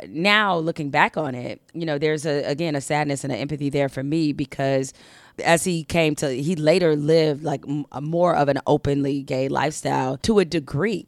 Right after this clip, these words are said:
I do believe that his affection for my mother was genuine. His affection for me was very genuine. I mean, I,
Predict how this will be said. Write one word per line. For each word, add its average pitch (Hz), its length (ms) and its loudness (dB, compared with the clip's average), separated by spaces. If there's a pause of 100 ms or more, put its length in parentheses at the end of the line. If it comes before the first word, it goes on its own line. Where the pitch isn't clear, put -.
I 160 140 0
do 170 180 -6
believe 165 300 0
that 151 160 2
his 151 420 0
affection 147 460 -4
for 143 100 -2
my 139 140 0
mother 156 260 0
was 156 180 -6
genuine. 147 460 -8
His 139 220 -8
affection 139 340 -6
for 135 160 -6
me 147 160 0
was 139 160 -4
very 143 300 0
genuine. 143 400 -4
I 139 60 -2
mean, 139 160 -4
I, 139 180 -2